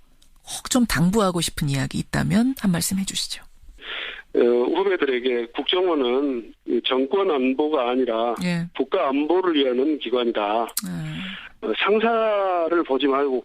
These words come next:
Speaker 2: 국민을 보고 가야 한다.
Speaker 1: 상사를 보지 말고 국민을 보고 가라.
Speaker 2: 예,
Speaker 1: 야.
Speaker 2: 그래서 지금
Speaker 1: 좋은 말씀.
Speaker 2: 비록 힘들 수 있지만
Speaker 1: 예.
Speaker 2: 오늘의 수술이 내일의 건강을 위한 것이라는 생각으로
Speaker 1: 예.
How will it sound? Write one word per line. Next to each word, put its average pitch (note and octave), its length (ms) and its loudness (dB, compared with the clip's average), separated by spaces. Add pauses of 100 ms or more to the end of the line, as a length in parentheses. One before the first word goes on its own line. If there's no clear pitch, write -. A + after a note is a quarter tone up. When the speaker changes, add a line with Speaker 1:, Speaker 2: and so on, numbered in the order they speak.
Speaker 2:
국민을 F3+ 400 2
보고 B2 260 0
가야 A2 240 0
한다. A2 380 -2 (580)
Speaker 1:
상사를 E4 840 2
보지 A3 280 0
말고 A#3 680 2 (140)
국민을 C4 580 4
보고 E3+ 260 -4
가라. D3+ 560 -4 (160)
Speaker 2:
예, A#2 560 2
Speaker 1:
야. G#2 180 -8
Speaker 2:
그래서 B2+ 300 2 (600)
지금 C#3+ 500 4
Speaker 1:
좋은 A#2+ 120 0
말씀. E3+ 220 -4
Speaker 2:
비록 D3+ 260 2
힘들 A3 320 0
수 E3+ 140 0
있지만 C3 520 0
Speaker 1:
예. F3 240 -4 (720)
Speaker 2:
오늘의 E3 380 2
수술이 C#3 880 0
내일의 E3 380 2
건강을 E3+ 480 0
위한 C#3 220 0
것이라는 B2 440 0
생각으로 B2 720 0
Speaker 1:
예. C#3+ 440 -4